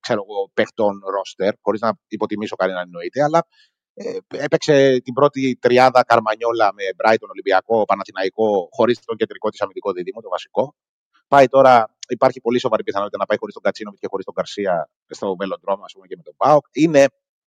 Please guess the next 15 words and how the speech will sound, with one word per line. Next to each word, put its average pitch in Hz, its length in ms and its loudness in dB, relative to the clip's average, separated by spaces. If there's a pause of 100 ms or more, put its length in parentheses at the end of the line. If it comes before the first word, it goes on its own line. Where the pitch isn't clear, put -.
(400)
δεν 156 260 2
είναι, 127 300 0
ρε 98 100 6
παιδί 92 220 -12
μου, 90 120 -20
τώρα, 101 440 2
είναι 127 180 -6
με-, 131 180 2
μεγάλες 139 360 4
οι 113 40 0
απώλειες, 80 760 -4
ε, 78 360 -20
για 92 100 -8
την 87 180 -14
αεκ. 82 240 -4